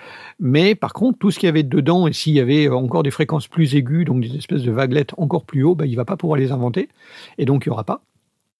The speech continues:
Et puis, euh, si c'est trop long, bah, forcément, ce sera, ça restera très moche et ce sera très audible. Donc,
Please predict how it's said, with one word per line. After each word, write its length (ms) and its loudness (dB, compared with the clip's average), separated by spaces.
Et 120 4
puis, 320 2
euh, 60 4
si 160 -2
c'est 100 4
trop 180 2
long, 220 6
bah, 180 0
forcément, 480 -2
ce 140 -8
sera, 200 -4
ça 140 -10
restera 260 -4
très 140 -6
moche 240 -2
et 40 -8
ce 80 -10
sera 220 -6
très 200 -2
audible. 360 -2
Donc, 260 0